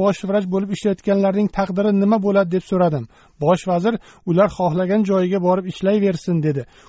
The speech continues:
"Ko'pchilik bosh vrachlarini taniyman, tajribali vrachlar. Ularning taqdiriga qora chiziq tortilishi yaxshilik alomati emas", dedi suhbatdosh.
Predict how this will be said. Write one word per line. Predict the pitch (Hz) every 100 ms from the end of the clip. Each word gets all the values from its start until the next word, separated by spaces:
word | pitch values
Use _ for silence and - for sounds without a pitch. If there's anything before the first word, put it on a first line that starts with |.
| -
"Ko'pchilik | 175 - 185 208 170
bosh | 190 -
vrachlarini | 185 - 180 175 190
taniyman, | 190 220 214 156 135 160
tajribali | 160 185 190 208 226
vrachlar. | 202 - 113 117 - - 185
Ularning | 165 170 208 -
taqdiriga | 175 196 190 196 214 - - -
qora | - 170 190
chiziq | 190 214 240 214
tortilishi | 208 202 190 - 190
yaxshilik | 170 - 180 180
alomati | 170 165 156 175 160
emas", | 165 -
dedi | 151 147
suhbatdosh. | 156 139 135 139 123